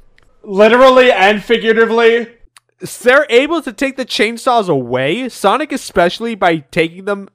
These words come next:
Speaker 2: to juggle them, as Chuck is trying to jam the radio frequency.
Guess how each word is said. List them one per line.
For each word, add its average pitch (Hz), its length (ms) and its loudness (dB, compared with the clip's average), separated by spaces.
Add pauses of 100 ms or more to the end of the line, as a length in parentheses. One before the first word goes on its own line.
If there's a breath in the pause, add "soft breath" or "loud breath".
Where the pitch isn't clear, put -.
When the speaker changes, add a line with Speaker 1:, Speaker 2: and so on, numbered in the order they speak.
(280)
Speaker 2:
to 175 140 -2
juggle 143 440 -2
them, 381 280 -2 (400 soft breath)
as 196 280 0
Chuck 277 380 -2
is 277 120 -10
trying 233 280 -4
to 214 80 -8
jam 175 460 -2
the 170 100 0
radio 160 420 -2
frequency. 117 720 -10